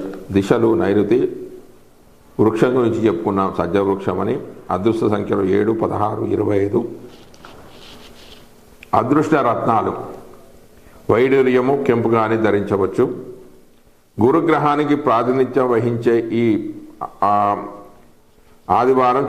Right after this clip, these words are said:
చూపుడు వేలుకు ధరించాలి. ఈ రత్నాన్ని ఆదివారం చూపుడు వేలుకు ధరించాలి. క్యాట్ ఐగా పిలువబడే ఈ రాయి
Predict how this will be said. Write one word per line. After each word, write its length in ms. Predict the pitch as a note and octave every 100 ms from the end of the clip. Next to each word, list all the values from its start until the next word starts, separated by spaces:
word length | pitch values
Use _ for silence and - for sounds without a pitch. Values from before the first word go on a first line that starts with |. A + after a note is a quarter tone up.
| B2+
చూపుడు 240 | A#2+ B2
వేలుకు 240 | A#2 A2 G#2+
ధరించాలి. 600 | G2+ G2 F#2+ F2+ A2 E3+ - - - - - _ G#2
ఈ 40 |
రత్నాన్ని 540 | G2 F#2+ A#2+ A#2 C3 -
ఆదివారం 480 | F#2+ G#2 G#2+ G#2
చూపుడు 300 | A#2 G#2+ G2+
వేలుకు 240 | G2+ F#2+ F#2
ధరించాలి. 440 | F2 E2+ F#2 A2 D3 - - - - _ _ _ _ -
క్యాట్ 420 | B2 C3 C#3+ C3 B2+
ఐగా 360 | B2+ B2 A#2+
పిలువబడే 560 | A#2+ A#2 A2+ A2 A2 G#2+
ఈ 260 | - G#2+
రాయి 640 | G2+ G2+ A#2+ G2+ G#2+ -